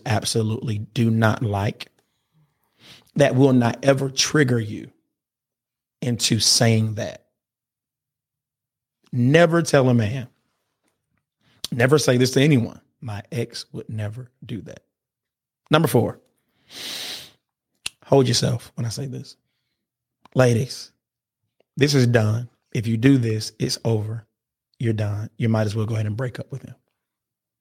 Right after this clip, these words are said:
Leave him. It's over. It is over. It is over. It's over. If you say in an argument, and if you don't choose words wi-,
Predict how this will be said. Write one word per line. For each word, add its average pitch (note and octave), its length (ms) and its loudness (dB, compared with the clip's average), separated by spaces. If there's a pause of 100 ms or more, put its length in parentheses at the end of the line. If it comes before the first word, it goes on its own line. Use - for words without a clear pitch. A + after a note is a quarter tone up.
(200)
Leave A#2 300 4
him. G#2+ 280 -4 (200)
It's C3 220 4
over. A2+ 360 0 (200)
It C#3 120 -2
is C3 220 -6
over. A2+ 400 -8 (480)
It C#3+ 160 -2
is D3+ 300 -6
over. D3 560 2 (640)
It's C#3 440 2 (180)
over. A2+ 500 0 (240)
If A#2 200 -2
you A#2+ 260 0
say B2+ 520 2 (140)
in A2+ 140 -8
an G#2+ 80 -12 (100)
argument, B2+ 580 2 (220)
and D3 100 -4
if G#2+ 80 -6
you B2+ 80 0
don't B2+ 180 0
choose A2+ 300 4
words A2+ 260 -2
wi-, A#2+ 240 -2